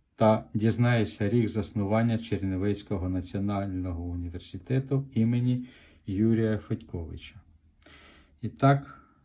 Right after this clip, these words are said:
давайте перейдемо до розв'язання. Нам дано два рівняння. Так, з-, перше з іксом, друге з ігреком. Давайте, е, перейдемо до знаходження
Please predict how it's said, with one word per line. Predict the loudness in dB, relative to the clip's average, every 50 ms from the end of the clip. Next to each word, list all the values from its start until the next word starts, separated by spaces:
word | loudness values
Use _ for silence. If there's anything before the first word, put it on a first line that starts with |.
| _
давайте | -8 -6 -4 -2 0 0 0 0 -2 -4
перейдемо | -6 -4 -4 -2 -2 -2 -2 0 0 0 0 -2
до | -2 -2 -2
розв'язання. | -2 -4 -4 -4 -6 -4 -4 -4 -4 -4 -4 -2
Нам | -2 -2 -2 -2 -2 -4
дано | -4 -4 -2 -2 -2 -2 -4 -6 -8 -8
два | -8 -8 -6 -4 -2 -2 -2 -2 -2
рівняння. | -2 -2 -2 -2 -2 -2 -4 -4 -4 -4 -4 -4 -4 -6 -8 -12 _ _ _ _ _ _ _ _ _ _ _ _ _ _ _ _ _ _ _
Так, | -6 -4 -4 -4 -4 -8 -14 _ _ _ _ _ _ _ _ _
з-, | -12 -12 -12 -12 -16 _ _ _ _ _
перше | 0 0 0 0 -2 -6 -8 -10 -10
з | -10 -14 -10 -10
іксом, | -10 -10 -10 -8 -2 0 2 2 0 0 -6 -14 -20 _ -12
друге | -8 -4 -2 -2 -2 -2 -2 -4 -4
з | -8 -12 -20 -20 _
ігреком. | 0 0 0 0 -2 -8 -12 -14 -16 -18 -18 -18 _ _ _ _ _ _ _ _ -8
Давайте, | -4 -2 0 0 0 0 0 0 2
е, | 2 2 2 0 0 0 0 2 2 0 -2
перейдемо | -2 -4 -2 0 0 0 0 0 0 0 2 0
до | -2 0 0 0 0 0 -2 -6 -10 -14 -20 -20 _ _ _ _ _ -20 -20 _ _ _ -8
знаходження | -6 -4 -2 0 0 0 0 0 0 -2 0 0 -2 -2 0 0 -2 -4 -6